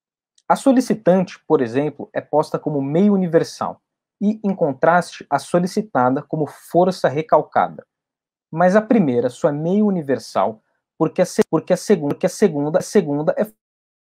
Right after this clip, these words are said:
essa seria antes a solicitante em relação à outra, pois faz que ela se,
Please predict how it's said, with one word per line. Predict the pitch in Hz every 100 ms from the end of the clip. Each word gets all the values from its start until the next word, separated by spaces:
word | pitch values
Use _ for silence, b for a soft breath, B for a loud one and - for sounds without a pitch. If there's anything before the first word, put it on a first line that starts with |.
| _ _ _ -
essa | 214 220
seria | 214 - 202 185
antes | 160 190 190
a |
solicitante | 175 - 240 220 220 - - 156 175 -
em |
relação | 151 170 135 - 165
à | 185
outra, | 131 127 95 - _ _ _ _ _ -
pois | 143 131
faz | - 170 202 -
que | - 170
ela | 196 185 -
se, | - 190